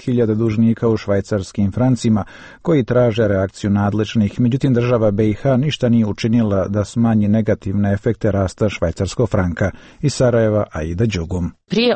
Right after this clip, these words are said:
Speaker 2: osam godina Čamila Muezin iz Sarajeva podigla je nenamjenski kredit. Tada nije znala da je uzela kredit sa valutnom klauzulom u švajcarskim francima. Zbog toga trpi posljedice,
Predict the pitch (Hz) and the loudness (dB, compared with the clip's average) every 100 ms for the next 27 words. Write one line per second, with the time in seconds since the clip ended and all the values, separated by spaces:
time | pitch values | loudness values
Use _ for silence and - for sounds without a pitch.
0 | - 180 - 147 147 123 - 131 139 156 | 0 -2 -2 -4 -4 -6 -8 -8 -4 -2
1 | 147 190 196 165 165 185 180 151 - 185 | 0 0 0 0 0 0 0 -2 -2 0
2 | 196 190 180 170 180 175 180 165 160 160 | 2 2 0 0 -2 -2 0 0 0 0
3 | 160 143 151 147 - 160 151 110 107 - | -2 0 -2 -2 -4 -4 -4 -4 -6 -10
4 | - - - 220 233 233 233 180 202 202 | -16 -16 -4 0 2 2 2 2 2 0
5 | 160 147 170 180 143 - 175 180 160 - | 0 0 0 0 -2 -2 -2 0 -2 -4
6 | 135 151 175 151 139 135 160 170 190 185 | -2 0 0 -2 -6 -4 -2 0 0 0
7 | 156 127 - _ 208 - 190 170 156 - | 0 -2 -6 _ -2 0 0 0 -4 -4
8 | 151 143 127 113 - 131 127 - - - | -4 -2 -4 -4 -4 -2 -4 -8 -18 -10
9 | 147 147 - 160 143 147 - 156 160 156 | -4 -4 -2 -4 -2 -2 -2 -2 -4 -2
10 | 196 202 170 139 135 | -2 0 -2 -2 -2